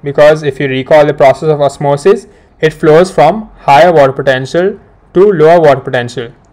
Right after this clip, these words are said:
down a water potential gradient. Therefore, initially cell Z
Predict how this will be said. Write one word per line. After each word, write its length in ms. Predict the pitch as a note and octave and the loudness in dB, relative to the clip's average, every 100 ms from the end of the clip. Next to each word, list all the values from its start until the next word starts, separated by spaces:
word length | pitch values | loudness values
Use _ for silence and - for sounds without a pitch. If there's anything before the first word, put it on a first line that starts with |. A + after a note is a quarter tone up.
| - | -6
down 380 | C#3 C#3+ E3+ F#3+ | 0 2 2 0
a 100 | D3+ | 0
water 240 | C3+ C#3 | 2 2
potential 460 | C#3+ C#3+ C#3+ C#3 E3+ | 0 -2 -4 -4 -6
gradient. 640 | C3+ C3+ C#3 B2+ A2+ - _ _ | -2 -2 -2 -4 -12 -20 _ _
Therefore, 580 | - C#3+ C#3+ - C#3+ E3 | -2 0 0 0 0 0
initially 600 | D#3 D3 D#3 - F3 E3+ | -2 -6 -8 -6 -4 -4
cell 320 | F#3 - C#3+ D3+ | -4 -2 -2 -2
Z 400 | C#3 C#3 F#3 | 0 0 0